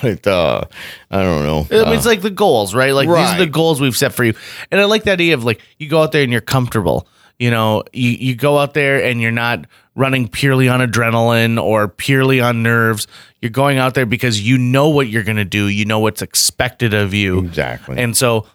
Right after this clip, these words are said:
Speaker 2: whether the f-, stands have ten thousand people in them or it's just you watching off to the side coaching, it's the same experience.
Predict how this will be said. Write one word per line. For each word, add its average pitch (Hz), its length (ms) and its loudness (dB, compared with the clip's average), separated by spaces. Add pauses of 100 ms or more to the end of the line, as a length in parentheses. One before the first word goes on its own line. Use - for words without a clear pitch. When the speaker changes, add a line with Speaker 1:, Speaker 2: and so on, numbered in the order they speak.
Speaker 2:
whether 127 320 2
the 113 180 0
f-, - 160 -4 (180)
stands 123 460 0
have 117 240 -2
ten 127 200 0
thousand 117 380 0
people 117 380 0
in 113 140 0
them 110 260 0
or 104 200 0
it's 98 140 -4
just 113 280 -2
you 123 580 2
watching 120 420 -2
off 110 220 0
to 110 80 -6
the 98 80 -4
side 95 320 -2
coaching, 120 480 -2 (240)
it's - 200 -2
the 107 140 0
same 117 420 0
experience. 95 1080 -2